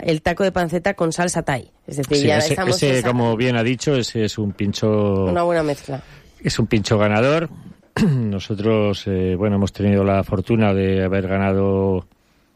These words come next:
Speaker 2: unos cuantos premios de los pinchos. Y, y esto, pues, en Wainon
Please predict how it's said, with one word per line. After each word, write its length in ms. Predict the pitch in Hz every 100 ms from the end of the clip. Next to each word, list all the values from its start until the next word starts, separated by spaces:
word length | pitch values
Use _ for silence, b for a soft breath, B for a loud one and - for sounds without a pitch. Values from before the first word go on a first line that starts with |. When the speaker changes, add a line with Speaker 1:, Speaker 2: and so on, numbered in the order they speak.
| _ - - - - _ _ _ _ _ _ - _ -
Speaker 2:
unos 260 | 117 107
cuantos 360 | - 104 98 -
premios 500 | 113 110 104 104 95
de 560 | 101 101 101 101 101 98
los 160 | 104
pinchos. 540 | - 147 139 180 - - B B B B B B B B B _ _
Y, 360 | 135 131 123 117
y 300 | 107 104 107
esto, 280 | 107 - 135
pues, 320 | - 107 -
en 320 | 98 92 92
Wainon 500 | 92 104 104 123 135